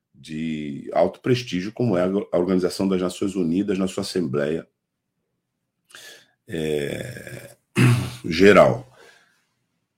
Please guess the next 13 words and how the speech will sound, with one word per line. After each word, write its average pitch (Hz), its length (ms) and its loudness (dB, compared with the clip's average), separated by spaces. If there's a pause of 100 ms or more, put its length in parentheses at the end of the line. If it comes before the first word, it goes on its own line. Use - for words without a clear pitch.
(140)
Com 269 240 10
relação 104 840 6 (240)
ao 90 220 2
Queiroga, 90 640 4 (380)
então, 120 340 0 (280)
se - 220 -4
foram 156 280 4
dezessete, 131 560 4
voltaram 139 400 4
dezesseis, 127 560 2
né? 92 180 -6 (1300)
Um 143 140 6
ficou. 113 560 -2